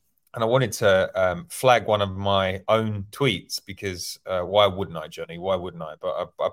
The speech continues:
posted up earlier. And I do think because Arsenal fans have been raised on having to look at, s-, you know, spreadsheets and searching out the Swiss Ramble for clues as to why we're not doing things, um, it's important to look at,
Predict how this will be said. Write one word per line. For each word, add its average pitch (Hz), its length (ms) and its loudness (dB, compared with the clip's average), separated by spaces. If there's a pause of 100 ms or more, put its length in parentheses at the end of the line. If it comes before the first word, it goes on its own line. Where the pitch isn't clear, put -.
posted 131 300 -2
up 95 140 4
earlier. 87 380 0 (380)
And 113 100 0
I 107 40 0
do 170 180 0
think 120 460 0 (420)
because 139 420 0 (240)
Arsenal 120 380 4
fans 107 380 2
have 92 160 -8
been 104 180 -2
raised 107 800 2
on 98 340 2
having 95 300 0
to 104 100 -10
look 98 160 -6
at, - 60 -14
s-, - 320 -6
you 107 100 -14
know, 95 80 -6
spreadsheets - 1080 -2 (260)
and 92 320 0
searching 107 440 0
out 101 140 0
the 101 60 -6
Swiss - 380 -4
Ramble 107 380 2
for 95 100 -10
clues 101 320 -6
as 92 140 -6
to 98 120 -16
why 98 180 6
we're 92 160 -2
not 107 380 -4
doing 98 300 -4
things, 85 560 -14 (520)
um, 95 480 4
it's 113 160 -4
important 113 460 2
to 110 100 0
look 101 240 -2
at, 95 280 2